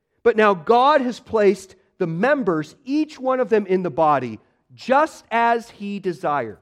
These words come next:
There's no accidents here. And if they were all one member, where would the body be? But now there are many members, but one body. And that, that body imagery is, is a tremendous illustration, right? And,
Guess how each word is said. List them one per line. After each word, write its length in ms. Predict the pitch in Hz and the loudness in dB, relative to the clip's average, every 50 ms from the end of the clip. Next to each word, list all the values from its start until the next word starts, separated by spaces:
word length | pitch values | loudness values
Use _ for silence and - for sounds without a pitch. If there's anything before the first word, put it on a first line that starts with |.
| _ _ _ _ _ _ _ _ _ _ _ _ _ _ _ _ _ | _ _ _ _ _ _ _ _ _ _ _ _ _ _ _ _ _
There's 180 | - 165 143 156 | -8 -6 -2 2
no 180 | 233 285 302 | 4 4 4
accidents 640 | 269 262 294 302 294 - - 233 175 127 107 - - | 4 4 4 4 2 0 -6 -8 -8 -8 -8 -10 -16
here. 160 | - 95 87 _ _ _ _ _ _ _ _ _ _ _ _ _ _ _ _ - - | -20 -20 -20 _ _ _ _ _ _ _ _ _ _ _ _ _ _ _ _ 0 4
And 100 | 233 233 | 4 4
if 100 | 202 - | 6 8
they 160 | 226 240 285 | 8 8 8
were 200 | 294 254 220 208 | 8 6 4 4
all 380 | - 208 220 254 294 311 320 277 | 4 4 6 8 8 6 6 4
one 260 | 285 302 294 285 254 | 2 2 2 2 2
member, 540 | 233 226 220 208 151 143 113 104 113 135 _ _ _ _ _ - | 0 0 0 0 -2 -4 -6 -6 -6 -10 _ _ _ _ _ -12
where 320 | 127 123 190 226 262 277 | -4 0 2 4 4 2
would 180 | 277 285 277 226 | 2 -2 -6 -4
the 60 | 247 | 0
body 340 | 208 254 269 320 311 247 156 | 0 2 2 2 0 -2 -4
be? 220 | - 107 90 87 _ _ _ _ _ _ _ _ _ _ _ _ _ _ _ | -10 -12 -16 -16 _ _ _ _ _ _ _ _ _ _ _ _ _ _ _
But 180 | - 196 185 185 | -6 -6 -2 0
now 320 | 196 226 247 269 285 294 | 2 4 6 6 6 6
there 200 | 262 262 247 208 | 4 4 2 2
are 180 | 170 170 156 143 | 2 2 2 2
many 460 | 147 151 170 226 269 302 330 330 311 | 0 0 0 2 2 2 2 2 2
members, 680 | 262 214 196 175 175 165 170 160 165 165 160 - - _ _ _ _ _ _ _ | 2 2 0 0 0 0 0 0 0 -2 -6 -10 -18 _ _ _ _ _ _ _
but 140 | - 135 117 | -8 -8 -6
one 520 | 139 135 147 165 170 170 170 170 175 175 - _ _ _ | -6 -2 0 2 2 2 0 -2 -4 -8 -12 _ _ _
body. 320 | - 123 98 90 85 - _ _ _ _ _ _ _ _ _ _ _ _ _ _ _ _ _ _ _ _ _ - | -8 -8 -8 -8 -10 -16 _ _ _ _ _ _ _ _ _ _ _ _ _ _ _ _ _ _ _ _ _ 0
And 100 | 208 269 | 2 2
that, 160 | 311 294 202 | 2 4 2
that 160 | 262 269 208 | 2 2 6
body 320 | 247 240 226 240 233 208 190 | 6 8 8 8 6 4 2
imagery 340 | 175 156 135 165 165 151 | 0 -2 -4 -4 -4 -4
is, 120 | 143 135 - | -4 -6 -8
is 160 | 147 139 131 | -10 -12 -12
a 40 | 139 | -14
tremendous 560 | - - - 180 180 254 302 294 233 185 - | -12 -8 -4 -2 0 2 2 0 -2 -4 -6
illustration, 560 | 190 156 139 - - 190 180 170 - 156 123 | -4 -6 -6 -6 -6 -8 -8 -8 -8 -10 -6
right? 240 | 117 131 165 220 208 | -2 0 0 0 0
And, 140 | 175 156 | -4 -8